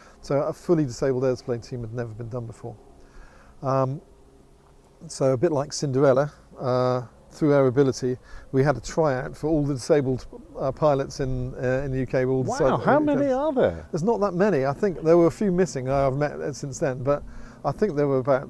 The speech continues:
Speaker 1: twenty to twenty-five. There's not that many. It's quite a
Speaker 2: Okay.
Speaker 1: small, small sort of, uh, gene pool. And, uh, we all tried, uh,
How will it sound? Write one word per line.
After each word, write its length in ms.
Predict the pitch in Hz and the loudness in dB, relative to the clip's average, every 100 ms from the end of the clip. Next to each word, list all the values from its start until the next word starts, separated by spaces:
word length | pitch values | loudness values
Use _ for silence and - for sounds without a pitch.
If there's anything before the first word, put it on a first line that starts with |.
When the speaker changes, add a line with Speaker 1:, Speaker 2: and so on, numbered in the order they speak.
| - - | -14 -12
Speaker 1:
twenty 360 | - 127 131 | -8 -8 -10
to 100 | 120 | -12
twenty-five. 500 | - 127 127 131 131 117 | -12 -12 -10 -10 -12 -10
There's 120 | 123 | -8
not 160 | 170 - | -8 -8
that 140 | 123 | -8
many. 200 | 147 127 | -8 -8
It's 200 | 127 123 | -10 -8
quite 240 | 220 170 | -4 -2
a 20 | 143 | -2
Speaker 2:
Okay. 60 | |
Speaker 1:
small, 300 | 151 147 131 127 | -2 -4 -4 -8
small 360 | - 147 135 117 | -6 -2 -2 -4
sort 260 | - 139 | -8 -8
of, 160 | 123 - | -6 -4
uh, 160 | 127 139 | -4 -4
gene 260 | - 135 | -8 -8
pool. 220 | 110 123 - - - - - - - | -8 -14 -14 -20 -20 -20 -20 -20 -2
And, 580 | 147 147 151 147 143 165 | 4 4 4 0 0 6
uh, 520 | 156 156 156 160 - - - - - - - - | 8 8 6 4 -2 -12 -20 -20 -20 -20 -16 -4
we 180 | 139 | 4
all 100 | 165 | 4
tried, 320 | - 180 156 151 | 4 4 4 4
uh, 200 | 135 | 2